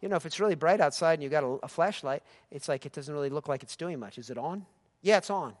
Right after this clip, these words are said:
You know, sometimes you look at the headlights of your car in the daytime, it's like,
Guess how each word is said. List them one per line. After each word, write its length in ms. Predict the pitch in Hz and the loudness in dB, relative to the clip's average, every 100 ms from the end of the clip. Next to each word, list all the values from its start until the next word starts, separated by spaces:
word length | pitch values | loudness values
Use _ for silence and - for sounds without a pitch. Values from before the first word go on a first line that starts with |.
| _ _ _ - | _ _ _ -6
You 60 | 190 | -2
know, 40 | |
sometimes 220 | 175 220 | 2 2
you 80 | 190 | 2
look 100 | 208 | 2
at 40 | 180 | 0
the 60 | |
headlights 340 | 151 202 185 - | 0 4 2 2
of 40 | |
your 120 | 160 | -8
car 260 | - 175 220 | -2 -2 0
in 80 | 139 | -4
the 80 | |
daytime, 380 | 131 170 - 143 | -2 -2 -2 -4
it's 80 | 131 | -2
like, 160 | 143 | -6